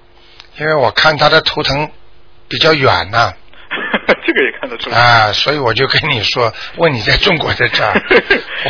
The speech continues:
Speaker 1: 怀疑了嘛，我想这个图腾怎么这么远呢？我把它调过来了，稍微有一点点，就是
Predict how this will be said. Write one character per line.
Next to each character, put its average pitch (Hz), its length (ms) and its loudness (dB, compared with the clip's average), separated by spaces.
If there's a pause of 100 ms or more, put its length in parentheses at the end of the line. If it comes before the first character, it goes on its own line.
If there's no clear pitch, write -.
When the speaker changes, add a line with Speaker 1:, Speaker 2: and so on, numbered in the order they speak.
(120)
Speaker 1:
怀 147 160 8
疑 160 220 2
了 139 120 -2
嘛， 147 160 -12
我 139 60 -8
想 131 200 2
这 175 140 0
个 160 80 2
图 - 160 -4
腾 160 160 -4
怎 139 100 -4
么 98 100 -8
这 - 100 -8
么 165 100 -8
远 139 100 -8 (220)
呢？ - 80 -18 (1160)
我 139 120 -8
把 143 80 4
它 135 100 4
调 185 320 4
过 117 180 2
来 98 200 0
了， 92 220 -4
稍 175 220 4
微 180 200 4
有 131 120 0
一 165 160 -6
点 156 260 2
点， 113 300 -2 (360)
就 - 140 -4
是 127 300 2